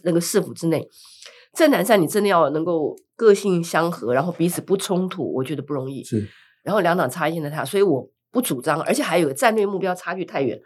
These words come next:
Speaker 1: 我认为像民众党这样的新兴政党，
Speaker 2: 嗯。
Speaker 1: 他又提不出区域立委的候选人，很少嘛，
Speaker 2: 嗯。
Speaker 1: 啊，最后一次很少，
Speaker 2: 十，十来个，
Speaker 1: 对。
Speaker 2: 对。
Speaker 1: 那在这个状况下，你要赢得总统大选几率近乎于零啊。
Speaker 2: 嗯。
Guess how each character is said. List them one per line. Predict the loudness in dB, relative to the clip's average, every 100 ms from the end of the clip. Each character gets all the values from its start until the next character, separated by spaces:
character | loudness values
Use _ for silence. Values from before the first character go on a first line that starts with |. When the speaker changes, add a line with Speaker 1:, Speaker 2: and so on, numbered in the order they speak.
| _
Speaker 1:
我 | 6 8 8
认 | 6 4 4
为 | 2
像 | 2 0 0
民 | -2
众 | 0 0 0
党 | -6 -4
这 |
样 | -4
的 | -4
新 | -8 -10
兴 | -8 -10 -8
政 | -6 -6
党， | -8 -10 _ _ _ _
Speaker 2:
嗯。 | 2
Speaker 1:
他 | 4
又 | 4
提 | 2 0
不 | 0
出 | 2 0
区 | -2 -4 -2 -2
域 | -2
立 | 0 0
委 | 0
的 | -4
候 | 2 2
选 | 2 -6
人， | -8 -8 -8
很 | -2 2
少 | 2 0
嘛， | -4 -8
Speaker 2:
嗯。 |
Speaker 1:
啊， | -10 -8
最 | -6
后 | 2 2
一 |
次 | 4 0
很 |
少， |
Speaker 2:
十， | 4
十 |
来 | 6 6
个， | 6
Speaker 1:
对。 | 2 0 0
Speaker 2:
对。 | 0 0 -14 _ _
Speaker 1:
那 | 0 0
在 | 6 6
这 | 6
个 | 4
状 | 2 2
况 | 0
下， | 0 -2
你 | 0
要 | 0 0
赢 | -2
得 | -2 0 -2
总 | -4 -4
统 | -6
大 | -4 -4
选 | -4 -8 -8
几 | -8
率 | -4 -6
近 | -4 -2 0
乎 | 0 0
于 | 0 -2
零 | -6 -6
啊。 | -8 -8 -2
Speaker 2:
嗯。 | -2